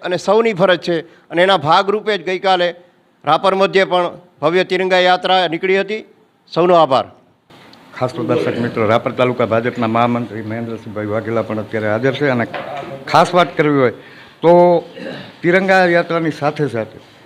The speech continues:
Speaker 2: હું માનું છું ત્યાં સુધી લગભગ વડાપ્રધાનશ્રી જ્યારે છવ્વીસ તારીખે કચ્છમાં આવી રહ્યા છે ત્યારે અહીં પણ મેં જોયું કે પૂરજોશ તૈયારીઓ ચાલી રહી છે એમને આવકારવાની.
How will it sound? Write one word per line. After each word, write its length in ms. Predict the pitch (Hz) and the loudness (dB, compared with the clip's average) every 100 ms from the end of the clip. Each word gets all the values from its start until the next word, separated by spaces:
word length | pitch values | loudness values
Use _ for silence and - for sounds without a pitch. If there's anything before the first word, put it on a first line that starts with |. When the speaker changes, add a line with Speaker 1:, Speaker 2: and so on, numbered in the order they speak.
| - - | -20 -10
Speaker 2:
હું 160 | 123 | -2
માનું 240 | 143 156 147 | 0 0 -2
છું 120 | 156 | -2
ત્યાં 200 | 151 143 | 0 -2
સુધી 200 | 135 131 | -4 -6
લગભગ 380 | 127 123 131 127 131 131 127 - - - - - - - - - - - - | -6 -6 -4 -2 -2 -2 -6 -16 -20 -20 -20 -20 -20 -20 -20 -20 -20 -20 -6
વડાપ્રધાનશ્રી 920 | 113 143 147 135 143 143 - 139 135 120 | 2 2 2 -2 -2 -2 -4 -6 -6 -4
જ્યારે 300 | 123 127 123 - - - _ _ - | -2 -2 -4 -10 -20 -20 _ _ -8
છવ્વીસ 320 | 127 139 135 | -4 -2 0
તારીખે 340 | 127 123 113 | -2 -2 -6
કચ્છમાં 420 | 110 123 - 127 | -6 -8 -4 -2
આવી 180 | 123 143 | 0 0
રહ્યા 140 | 117 101 | 0 -2
છે 120 | - - - _ _ _ _ | -8 -18 -20 _ _ _ _
ત્યારે 260 | - 120 120 113 | -4 0 2 0
અહીં 260 | 98 135 120 | -2 -4 -4
પણ 220 | 123 120 | -6 -4
મેં 180 | 123 113 | -6 -4
જોયું 260 | 151 117 - - _ | -4 -4 -8 -20 _
કે 120 | - | -16
પૂરજોશ 520 | - 123 123 117 123 | -12 -10 -8 -6 -8
તૈયારીઓ 400 | 123 127 123 123 | -8 -6 -4 -6
ચાલી 280 | 120 123 131 | -8 -8 -6
રહી 160 | 131 139 | -6 -6
છે 100 | 139 | -8
એમને 200 | 127 113 | -6 -6
આવકારવાની. 600 | 117 123 123 127 127 | -6 -6 -6 -6 -8